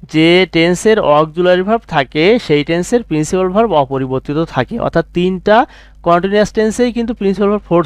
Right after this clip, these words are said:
ছিল, আর শুধুমাত্র বিটাকে আমরা ভাগ করে বসাইছিলাম। এখন ইনডেফিনিট টেন্সের ধরে নাও অক্সিলারি ভার্ব নেই, এখন কোন ভার্বটা ভাগ হয়ে বসবে? হ্যাঁ, এই যে প্রিন্সিপাল ভার্বটাই কিন্তু ভাগ হয়ে বসবে, অর্থাৎ অক্সিলারি ভার্বের নিয়মে। এই প্রেজেন্ট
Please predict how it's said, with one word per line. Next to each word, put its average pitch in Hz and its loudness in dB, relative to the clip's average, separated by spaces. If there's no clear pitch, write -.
ছিল, 117 -6
আর 143 2
শুধুমাত্র 208 0
বিটাকে 214 -2
আমরা 196 0
ভাগ 147 -4
করে 147 2
বসাইছিলাম। 131 -6
এখন 185 2
ইনডেফিনিট 233 2
টেন্সের 175 0
ধরে 170 2
নাও 247 2
অক্সিলারি 147 2
ভার্ব 156 -2
নেই, 123 -4
এখন 185 0
কোন 190 2
ভার্বটা 208 2
ভাগ 202 0
হয়ে 226 4
বসবে? 226 0
হ্যাঁ, 127 0
এই 139 4
যে 156 2
প্রিন্সিপাল 220 2
ভার্বটাই 214 0
কিন্তু 247 -6
ভাগ 143 0
হয়ে 143 2
বসবে, 117 -4
অর্থাৎ 160 0
অক্সিলারি 170 2
ভার্বের 220 0
নিয়মে। 117 -2
এই 156 0
প্রেজেন্ট 208 4